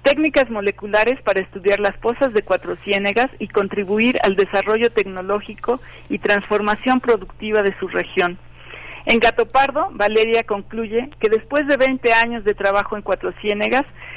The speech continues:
se dio cuenta que la responsabilidad de salvar este mar ancestral es de todos,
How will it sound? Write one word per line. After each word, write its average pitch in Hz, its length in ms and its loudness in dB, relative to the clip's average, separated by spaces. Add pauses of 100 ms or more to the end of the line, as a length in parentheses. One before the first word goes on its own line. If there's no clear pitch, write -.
(160)
se 240 120 6
dio 285 240 0
cuenta 240 420 0
que 226 140 0
la 202 120 4
responsabilidad 202 920 0
de 247 140 0
salvar 196 360 2
este 214 260 0
mar 208 260 0
ancestral 226 840 -2
es 202 180 2
de 196 120 2
todos, 170 340 0